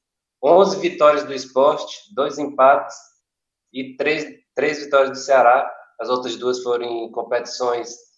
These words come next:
da década de sessenta, Norte e Nordeste, Copa dos Campeões do Norte, enfim. É uma situação bem, bem difícil pro Ceará, que, que já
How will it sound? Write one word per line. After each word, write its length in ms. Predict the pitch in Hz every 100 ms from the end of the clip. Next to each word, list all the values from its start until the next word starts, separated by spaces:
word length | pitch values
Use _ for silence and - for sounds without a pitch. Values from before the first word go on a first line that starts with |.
| _
da 100 | 113
década 260 | 110 120 -
de 60 | -
sessenta, 600 | 123 113 - 127 139 110
Norte 300 | 110 110 -
e 60 |
Nordeste, 1040 | 113 107 98 113 127 120 - - - 107 - _ _ _ _ -
Copa 280 | 120 104 -
dos 280 | 117 123 -
Campeões 380 | 123 120 113
do 100 | 107
Norte, 720 | 104 113 131 131 131 131 - 123 _ -
enfim. 520 | 135 131 135 - - _ _ _ 117
É 40 |
uma 120 | 135
situação 500 | 147 - 143 151 139
bem, 560 | 127 160 175 180 - -
bem 140 | 165
difícil 400 | 262 - 165 -
pro 100 | -
Ceará, 640 | - 135 107 113 151 156 -
que, 100 | 143 135 131 131 _ _ _ _
que 60 | 110
já 280 | 120 117